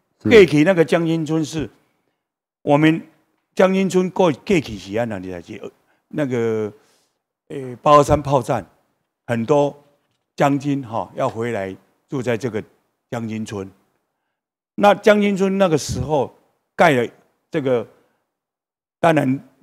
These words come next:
Speaker 2: 日久以后要，要修，修缮，花了二点四亿，结果找一家是没有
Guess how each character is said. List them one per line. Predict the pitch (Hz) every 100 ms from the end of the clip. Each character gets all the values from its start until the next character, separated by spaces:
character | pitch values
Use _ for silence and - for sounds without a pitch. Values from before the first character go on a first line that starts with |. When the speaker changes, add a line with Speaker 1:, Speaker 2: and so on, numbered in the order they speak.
| 156
Speaker 2:
日 | 175
久 | 110 107 87 92
以 | 95
后 | 120
要， | 139 123 101 - _
要 | - 131
修， | 104 - 110
修 | 110 - - 110
缮， | - 107 85 _ _ _
花 | 139
了 | 143 110
二 | 143
点 | 101 87
四 | - - 110
亿， | 104 87 _ _ _ _ _ _ -
结 | 147
果 | 151 123 92 _ -
找 | 90 92
一 | 113
家 | - 117 107 107 _ _ _ _ _ _ _ _ -
是 | 170
没 | 131 123
有 | 120 92